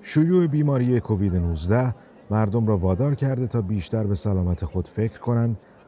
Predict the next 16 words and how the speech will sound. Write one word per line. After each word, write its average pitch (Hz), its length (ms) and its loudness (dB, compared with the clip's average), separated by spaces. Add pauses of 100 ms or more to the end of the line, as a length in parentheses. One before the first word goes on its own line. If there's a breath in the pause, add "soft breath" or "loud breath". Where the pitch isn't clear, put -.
(120)
و 160 80 0
در 147 220 2
عین 123 200 0
حال 98 220 0
نسبت 98 340 0
به 92 120 0
محیط 85 300 -2
زیست 78 480 -6
آگاهتر 95 560 -2
شوند. 80 420 -4 (260)
حالا 156 220 0
به 160 100 0
کمک 151 340 0
این 143 120 0
محصولات 104 560 -2
جدید، 104 420 -2